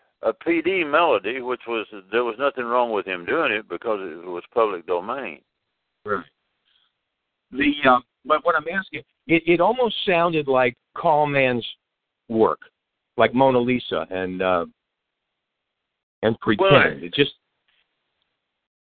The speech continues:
Speaker 1: Well,
Speaker 2: Go
Speaker 1: see,
Speaker 2: ahead.
Speaker 1: w-, we,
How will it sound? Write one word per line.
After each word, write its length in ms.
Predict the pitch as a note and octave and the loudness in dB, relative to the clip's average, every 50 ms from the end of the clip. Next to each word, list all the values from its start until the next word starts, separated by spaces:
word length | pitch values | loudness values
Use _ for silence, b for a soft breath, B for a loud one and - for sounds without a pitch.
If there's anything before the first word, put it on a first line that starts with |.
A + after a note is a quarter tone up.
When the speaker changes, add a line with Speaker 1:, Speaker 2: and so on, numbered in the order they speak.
| _ _ _ - - F#2+ F#2 C3 | _ _ _ -18 -16 -16 -16 -10
Speaker 1:
Well, 300 | C3+ D#3 F3 F3 F3 E3 - - | -4 -2 2 2 2 2 2 4
Speaker 2:
Go 80 | F3 F3 | 6 6
Speaker 1:
see, 160 | F3+ E3+ D#3+ C3+ B2 _ _ _ _ _ _ _ _ _ _ _ _ _ - | 6 4 2 -4 -6 _ _ _ _ _ _ _ _ _ _ _ _ _ -20
Speaker 2:
ahead. 100 | - A#2 | -14 -8
Speaker 1:
w-, 380 | C#3 C#3+ C#3 C3+ B2+ C3+ D#3+ | -6 -4 -4 -4 -6 -4 0
we, 320 | F#3 G3+ G3+ F#3 F3 E3 | 2 2 4 4 2 0